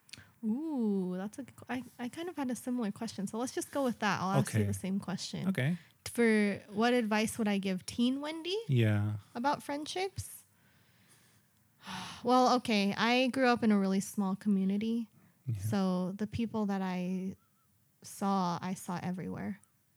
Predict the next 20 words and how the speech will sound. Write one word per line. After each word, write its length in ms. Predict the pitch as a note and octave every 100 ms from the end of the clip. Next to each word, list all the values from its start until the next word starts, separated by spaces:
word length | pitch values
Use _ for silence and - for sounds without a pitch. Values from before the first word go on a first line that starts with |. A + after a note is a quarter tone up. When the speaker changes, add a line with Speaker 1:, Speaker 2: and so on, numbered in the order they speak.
| _
Speaker 1:
not 180 | G3+ F#3+
just 200 | F#3+ G3 F#3+
at 100 | F3
school, 420 | - F#3+ F3 F#3+ _ -
just 400 | F3 F3+ - - _ _ _ -
around 280 | G3+ F#3+ F#3
the 60 | G3
community, 580 | G#3+ G3+ G3 F3 D#3
because 600 | F#3 G3 F3+ F#3 - - - _ _ _ _ _
such, 440 | - - F#3+ - - -
for 220 | - G3
one, 300 | G3 A3 G3
we 120 | F#3
only 160 | F#3 F#3
had 320 | F3+ E3+ F3 G3
room 380 | F#3 B3 F#3+ F#3+
for 220 | - E3
one 300 | E3+ E3+ F3+
high 180 | F3+ G#3
school. 440 | - B3+ C4+ C#4